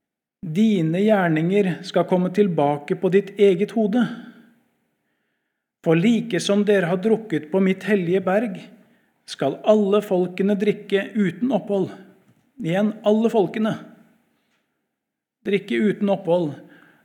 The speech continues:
De skal drikke i fulle drag og bli som om de aldri har vært til.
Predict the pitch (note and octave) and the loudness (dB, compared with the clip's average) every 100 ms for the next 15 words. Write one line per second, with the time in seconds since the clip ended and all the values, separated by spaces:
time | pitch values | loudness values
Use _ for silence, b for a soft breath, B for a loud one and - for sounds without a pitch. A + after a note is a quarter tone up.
0 | - D3+ - F#3 G3+ G3 F#3+ F#3+ E3 B | -4 -2 0 2 2 2 0 0 -2 B
1 | B F3+ E3 A#3 G#3+ G3+ F#3+ F3 G#3 F#3 | B -6 -2 0 2 2 0 2 2 2
2 | D3+ - E3+ E3 F#3 F#3+ G3 F#3+ F#3+ G#3+ | -4 -6 -2 0 -2 0 0 2 0 -2
3 | G3+ G3 D#3+ D#3+ E3+ F#3+ F#3 F#3+ F3 | 0 0 0 -2 -2 -4 0 0 0